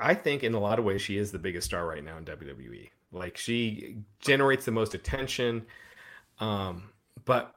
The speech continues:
with her matches, the crowd just dies as soon as it starts. And it, it's one thing if it was once in a while and then, you know, uh, it was just a rare occasion, but it has happened, like, every pay-per-view. I cannot remember a pay-per-view where a Becky Lynch match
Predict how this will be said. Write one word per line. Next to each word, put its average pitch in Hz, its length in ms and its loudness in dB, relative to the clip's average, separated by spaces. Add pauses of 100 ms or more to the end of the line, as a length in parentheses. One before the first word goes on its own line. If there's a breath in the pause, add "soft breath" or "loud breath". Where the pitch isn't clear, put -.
(140)
with 120 180 -2
her 127 120 2
matches, 113 600 -2
the 101 140 -2
crowd 113 440 0
just - 240 -6
dies 120 380 0
as 117 120 -2
soon 117 160 -2
as 113 140 -4
it 104 60 -2
starts. - 420 -2
And 107 220 -4
it, - 240 -12 (140)
it's 135 200 -2
one 208 180 4
thing 175 160 4
if - 80 -4
it 139 60 10
was 110 180 8 (200)
once 120 340 2
in 120 60 0
a 117 40 4
while 107 520 4
and 98 180 -2
then, 98 420 -2 (260)
you 107 120 -4
know, 85 220 -6 (160)
uh, 82 240 -6 (100)
it 98 260 -8
was 98 200 -4
just 104 160 -4
a - 20 -4
rare 95 280 2
occasion, 90 420 -4
but 95 220 -6
it 135 200 0
has 131 160 -2
happened, 107 300 0
like, - 160 -8
every 98 220 -2
pay-per-view. 101 480 -6 (400 soft breath)
I 107 100 2
cannot 123 360 0
remember 113 320 4
a 95 60 2
pay-per-view 87 480 -2
where 90 140 2
a 87 60 -2
Becky 104 360 0
Lynch 104 300 -4
match 85 320 -10